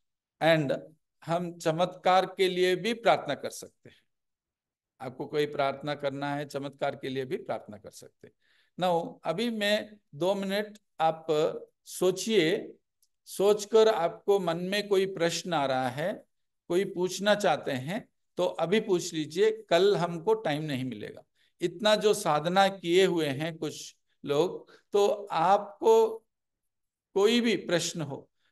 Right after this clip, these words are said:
या आपका कोई भी अनुभव बताना चाहते हैं, शेयर करना चाहते हैं, तो वो शेयर कर लीजिए, क्योंकि शेयर करने से भी आप actually आपका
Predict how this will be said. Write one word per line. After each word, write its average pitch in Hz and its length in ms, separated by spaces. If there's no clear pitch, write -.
या 175 120
आपका 170 440
कोई 208 340
भी 220 160
अनुभव 180 760
बताना 185 420
चाहते 170 360
हैं, 135 160
शेयर 220 500
करना 170 280
चाहते 139 360
हैं, 113 220
तो 190 80
वो 190 140
शेयर 214 360
कर 185 100
लीजिए, 160 340
क्योंकि 196 280
शेयर 214 420
करने 190 360
से 185 240
भी 240 320
आप 160 500
actually 208 520
आपका 196 760